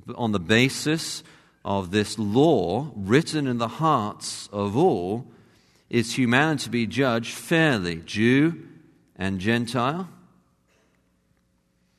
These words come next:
And the only way to be saved is through the gospel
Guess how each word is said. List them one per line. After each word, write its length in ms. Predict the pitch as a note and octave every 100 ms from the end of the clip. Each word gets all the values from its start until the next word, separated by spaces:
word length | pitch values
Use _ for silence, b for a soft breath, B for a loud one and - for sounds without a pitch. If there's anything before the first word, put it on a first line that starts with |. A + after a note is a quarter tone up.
| _ _ _ _ _
And 100 | F2+
the 100 | F2+
only 140 | G2 G2
way 180 | F#2+ F#2+
to 100 | G2
be 100 | F#2
saved 640 | G2 F2+ F2 F2+ - - b b b b _
is 260 | F#2+ F#2 -
through 140 | F#2
the 100 | F2+
gospel 600 | F#2+ F#2+ G2 - F#2